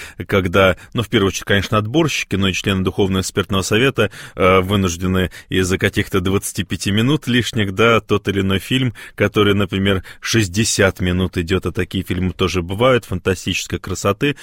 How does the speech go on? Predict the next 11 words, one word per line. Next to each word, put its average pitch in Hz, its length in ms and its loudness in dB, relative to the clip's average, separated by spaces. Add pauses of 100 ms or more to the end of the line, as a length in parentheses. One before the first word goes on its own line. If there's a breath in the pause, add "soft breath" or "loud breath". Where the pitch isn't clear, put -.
(200 loud breath)
вынуждены 101 420 0
не 123 120 2
включать - 500 0
в - 220 -16
программу 92 500 0
показов, 131 640 0 (300 loud breath)
но, 101 320 2
тем 92 200 -2
не 92 100 0
менее, 101 280 0
конечно, 90 540 -2